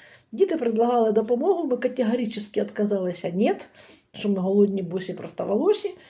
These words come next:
дід без роботи, баба замовлення, те, що получила, кредит закрила, і отак ось один без грошей. В общем, на аптеку сказав: "Все, грошей більше не даю на аптеку". Ну, нічого страшного, в ресторан не пішли, бо ще ж кашлю, куди ж йти в ресторан? Думаю, підемо вдвох повечеряємо. Який там ресторан? Кашляєш, куди ти вже будеш йти, оце людям мішати?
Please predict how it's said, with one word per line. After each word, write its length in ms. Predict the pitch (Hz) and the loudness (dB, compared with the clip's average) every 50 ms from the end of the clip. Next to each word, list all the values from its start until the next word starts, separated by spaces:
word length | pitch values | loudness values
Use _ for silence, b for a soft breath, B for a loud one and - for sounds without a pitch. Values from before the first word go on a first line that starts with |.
| B B B | B B B
дід 220 | 240 285 269 233 | -6 -6 -4 0
без 160 | 208 226 208 | 0 0 2
роботи, 440 | 208 220 214 240 359 392 - 330 285 | 2 2 2 2 0 0 0 -2 -4
баба 300 | 254 233 233 233 226 220 | -2 0 0 0 0 0
замовлення, 520 | 214 214 208 208 214 214 208 208 196 202 202 | 2 4 4 4 4 6 4 2 2 0 -4
те, 120 | - 202 | -6 -8
що 160 | 202 - 196 | -8 -8 -10
получила, 460 | - 190 180 180 180 - 202 - - | -10 -8 -8 -8 -6 -6 -4 -4 -4
кредит 420 | - - 208 247 262 330 440 - - | -4 -2 -4 -4 0 0 0 0 0
закрила, 500 | 392 320 - 381 381 370 359 359 349 349 359 B B B B B B B B _ - | -4 -6 -4 -4 -4 -4 -4 -4 -6 -8 -14 B B B B B B B B _ 2
і 260 | 415 453 466 453 381 | 4 4 4 4 2
отак 220 | - 330 320 320 - | 0 -2 -4 -4 -4
ось 160 | 277 277 - | -8 -6 -4
один 180 | 208 208 233 | -2 0 0
без 140 | 208 196 180 | 0 0 -2
грошей. 400 | 165 160 147 - - - - - | -2 -4 -6 -8 -10 -12 -16 -16
В 40 | - | -16
общем, 300 | - - - - 160 165 175 | -18 -18 -16 -16 -14 -12 -6
на 140 | 190 220 240 | -4 -2 -2
аптеку 360 | 240 240 - 233 - - 233 | -2 -2 -2 -2 -2 -2 -4
сказав: 320 | 214 - 226 214 226 220 208 | -4 -2 -2 0 0 -2 -2
"Все, 180 | 208 - 190 | -4 -6 -6
грошей 340 | 175 196 214 226 - 208 185 | -4 -4 -4 -4 -4 -6 -4
більше 260 | 170 185 185 - 190 | -4 -6 -6 -6 -8
не 60 | 175 | -8
даю 240 | 175 175 165 165 165 | -8 -6 -6 -6 -8
на 100 | - - | -8 -10
аптеку". 400 | 160 156 - - - - - 214 - B B B B B B B B B B B B _ - | -10 -12 -14 -14 -16 -16 -16 -20 -20 B B B B B B B B B B B B _ -4
Ну, 100 | 330 415 | -2 2
нічого 280 | 415 403 - 359 330 | 2 2 0 0 -6
страшного, 400 | - - - - - - 185 190 | -4 -4 -4 -4 -6 -6 -6 -4
в 20 | 220 | -4
ресторан 360 | 233 - 285 330 349 349 330 | -4 -4 -2 0 0 0 -2
не 80 | 311 | -4
пішли, 280 | - - 269 - - 311 | -6 -6 -8 -8 -8 -6
бо 140 | 254 285 285 | -4 -4 -2
ще 120 | - 370 | 0 0
ж 120 | - - - | -2 0 0
кашлю, 320 | 285 196 196 - 175 185 | 0 -2 -2 -2 -6 -4
куди 160 | 208 214 - | 0 0 0
ж 80 | 269 277 | 0 0
йти 160 | 277 - 294 | -4 -4 -4
в 40 | 269 | -2
ресторан? 560 | 254 247 - 254 254 269 285 285 - - - - | -2 -4 -2 -4 -2 -2 -2 -4 -6 -10 -12 -6
Думаю, 220 | 208 233 240 220 | -2 0 0 0
підемо 260 | - 220 247 262 262 | 0 0 -2 -2 0
вдвох 220 | 233 208 214 214 - | 2 2 2 2 2
повечеряємо. 540 | 220 208 208 208 208 254 254 262 233 214 247 | 0 0 0 0 0 -2 -4 -2 -4 -6 -6
Який 320 | 269 - - - 440 - - | -8 -8 -6 -8 -8 -6 -4
там 140 | 427 370 370 | -6 -4 -4
ресторан? 500 | 370 339 - - 285 254 202 180 180 165 | -4 -6 -4 -4 -4 -4 -2 -4 -6 -8
Кашляєш, 420 | - - 381 - - 262 247 220 - | -6 -6 -6 -4 -4 -4 -4 -4 -6
куди 200 | - 233 240 - | -10 -14 -16 -14
ти 100 | - 262 | -14 -12
вже 120 | 247 254 | -12 -10
будеш 260 | 233 240 214 214 - | -8 -6 -6 -6 -8
йти, 200 | - - - 160 | -8 -8 -6 -6
оце 200 | 147 139 - 165 | -6 -6 -8 -10
людям 340 | 156 156 170 165 165 156 156 | -10 -8 -8 -8 -8 -8 -8
мішати? 280 | 160 156 - - - | -10 -10 -10 -12 -14